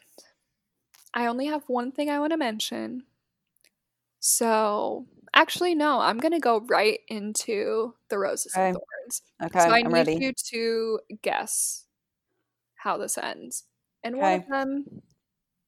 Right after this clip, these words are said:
Speaker 1: well, no, I think one of them will befumble you 'cause I don't think you
Speaker 2: Okay.
Speaker 1: know who does this. So the first one, Marilyn bursts into tears. Sarah
Speaker 2: Me.
Speaker 1: passes out.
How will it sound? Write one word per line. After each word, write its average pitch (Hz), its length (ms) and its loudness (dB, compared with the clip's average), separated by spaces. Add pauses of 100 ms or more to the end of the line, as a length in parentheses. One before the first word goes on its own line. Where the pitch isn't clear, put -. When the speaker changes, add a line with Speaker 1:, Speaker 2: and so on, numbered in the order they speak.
(120)
Speaker 1:
well, 294 140 -4
no, 285 240 -2
I 202 80 -4
think 269 240 -8
one 247 100 -6
of 240 100 -12
them 220 120 -8
will 214 100 -8
befumble 202 460 -8
you - 180 -8
'cause - 220 -16
I 220 100 -4
don't 240 160 -8
think 220 160 -18
you 226 80 -8
Speaker 2:
Okay. 220 60 -10
Speaker 1:
know 214 260 -12 (140)
who 254 140 -4
does - 300 -8
this. - 440 -8 (680)
So - 140 -4
the 220 80 -2
first 311 420 0
one, 220 500 -8 (960)
Marilyn 226 560 2
bursts 202 420 -2
into 240 180 -6
tears. 240 640 -6 (1040)
Sarah 240 480 4
Speaker 2:
Me. 147 100 -2
Speaker 1:
passes 214 460 -4
out. 240 440 0